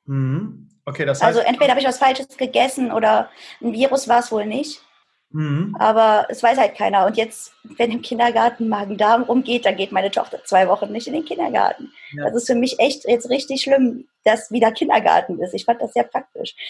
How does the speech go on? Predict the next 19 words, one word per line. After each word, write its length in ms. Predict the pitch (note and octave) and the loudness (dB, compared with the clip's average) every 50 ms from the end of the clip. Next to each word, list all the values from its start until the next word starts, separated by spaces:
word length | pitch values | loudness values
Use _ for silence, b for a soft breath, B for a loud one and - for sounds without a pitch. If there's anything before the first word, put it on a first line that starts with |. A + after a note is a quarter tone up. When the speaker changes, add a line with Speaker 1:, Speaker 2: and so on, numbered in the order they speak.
| B _ | B _
Speaker 2:
dass 140 | - D#3 C#3+ | 0 2 2
Speaker 1:
Mhm. 60 | F#3 | 2
Speaker 2:
jetzt 140 | G3 G3 - | 0 0 0
kein 140 | A3 G#3+ G#3+ | -2 -2 0
Kindergarten 540 | C4+ C#4+ A3 F3+ - - - F#3+ - F#3 | 2 2 4 4 4 2 0 -2 -6 -6
war. 220 | G3 - F#3+ G3+ - _ _ _ _ - | -6 -6 -6 -6 -8 _ _ _ _ -4
Speaker 1:
Krass. 280 | C#3+ C#3+ C#3 - - | -2 -2 -2 -4 -4
Speaker 2:
Mhm. 440 | A3 A3+ A3+ A3 A3 C4 D#4 D4+ - _ _ | -4 -2 -2 0 0 -2 -2 -4 -10 _ _
Speaker 1:
Das 160 | D3 C#3 - - | -6 -6 -4 -2
bedeutet, 540 | D#3+ D#3+ F3+ A3 G#3+ B3+ B3 - - - | 2 2 2 2 2 0 -2 -4 -4 0
äh, 180 | F3 F3 F3 E3+ | 2 4 4 4
dein 280 | D#3+ D#3+ D#3 D#3 D3 C3+ | 4 4 4 2 0 -4
vierjähriges 840 | - - - A#3 C4 C#4 B3 B3 A3+ A3 G#3 F#3 F3+ F3 - - | -8 -6 -4 -2 0 0 0 0 0 0 0 0 0 -2 -4 -4
Ich 320 | - G#3+ G#3 G#3 - - D#3 | -6 -6 -6 -6 -8 -6 -2
wurde 260 | D#3 E3+ F3 F3 D#3 | 0 2 2 2 2
für 380 | - - - - G3+ G#3+ A#3 - | 0 -4 -4 -2 0 0 0 2
dein 360 | F3+ F#3 F3+ F3 F3 F3 E3+ | 2 0 0 2 0 2 2
Leben 320 | E3+ F3+ F3 D#3+ E3 D#3 | 2 2 2 2 0 -2
geprägt 880 | D#3+ D3 C3+ - - - - D#3 E3+ A#3 - D4+ - - - - - | -2 -4 -6 -8 -10 -4 0 0 0 0 0 -4 -10 -12 -14 -14 -16